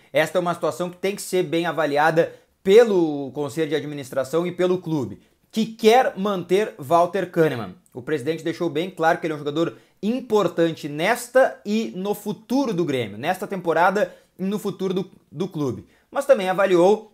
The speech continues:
que é necessário uma avaliação sobre o custo-benefício, né? O quanto o Grêmio poderá pagar pelo jogador. A informação que vem do lado do Kahneman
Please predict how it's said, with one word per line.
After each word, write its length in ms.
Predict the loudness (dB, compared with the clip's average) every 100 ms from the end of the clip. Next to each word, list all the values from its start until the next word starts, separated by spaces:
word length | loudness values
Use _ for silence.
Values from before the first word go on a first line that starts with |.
| _
que 120 | 2
é 100 | 4
necessário 460 | 2 -6 -2 0 2
uma 600 | 0 2 2 2 0 0
avaliação 680 | -2 0 0 0 0 -2 -2
sobre 680 | -6 0 0 2 0 -2 _ _
o 120 | -10
custo-benefício, 1000 | -4 -6 -4 -4 -2 -4 0 0 0 -6
né? 120 | -6
O 80 | -6
quanto 380 | -4 -4 -4 -4
o 40 |
Grêmio 240 | -2 -2 -2
poderá 480 | -2 2 2 2 -12 _ 2
pagar 420 | 2 4 0 0
pelo 180 | -4 -2
jogador. 520 | 4 4 4 0 -2 _ _ _
A 80 | -14
informação 480 | -4 -4 -4 -6 -8
que 120 | -6
vem 220 | -8 -6
do 80 | -2
lado 280 | 2 2 0
do 80 | -6
Kahneman 480 | -4 -2 -2 -6